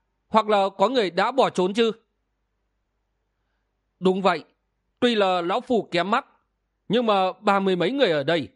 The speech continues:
lão phu tự tin không bỏ sót một ai." Là thủ độc trầm Đường Kỳ nhíu mày nói: "Theo ta suy đoán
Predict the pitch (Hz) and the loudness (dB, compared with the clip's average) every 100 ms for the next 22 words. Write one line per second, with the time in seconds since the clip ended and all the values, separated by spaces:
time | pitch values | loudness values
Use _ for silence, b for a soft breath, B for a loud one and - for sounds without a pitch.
0 | _ _ _ 151 277 262 247 - 247 202 | _ _ _ -2 0 2 0 0 -2 0
1 | 214 175 110 _ _ - 262 240 220 196 | -2 -2 -6 _ _ 2 2 2 2 2
2 | - 247 262 196 175 170 - _ _ _ | 2 -2 0 0 0 -2 -4 _ _ _
3 | _ _ _ _ _ _ _ _ _ _ | _ _ _ _ _ _ _ _ _ _
4 | _ _ _ _ _ _ _ _ _ _ | _ _ _ _ _ _ _ _ _ _
5 | _ _ 175 196 - 190 185 180 - 190 | _ _ 0 2 2 0 2 0 0 0
6 | 180 185 160 185 165 160 170 240 214 151 | 0 -2 0 0 0 0 0 0 -2 0
7 | 143 233 - _ _ _ _ _ _ _ | -2 -2 -8 _ _ _ _ _ _ _
8 | _ _ _ - 220 214 190 185 185 170 | _ _ _ -2 0 2 0 0 -2 0
9 | 151 254 | -2 -4